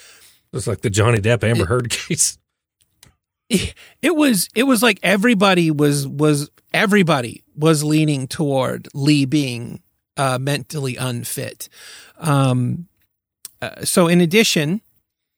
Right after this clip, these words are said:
Speaker 2: Lee explained that after she picked up the knife, she was hoping somebody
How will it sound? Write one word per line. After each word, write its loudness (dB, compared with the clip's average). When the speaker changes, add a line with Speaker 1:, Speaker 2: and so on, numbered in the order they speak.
Speaker 2:
Lee 2
explained 2
that -2
after 0
she -2
picked -2
up -2
the -2
knife, 0
she 0
was -2
hoping 2
somebody 0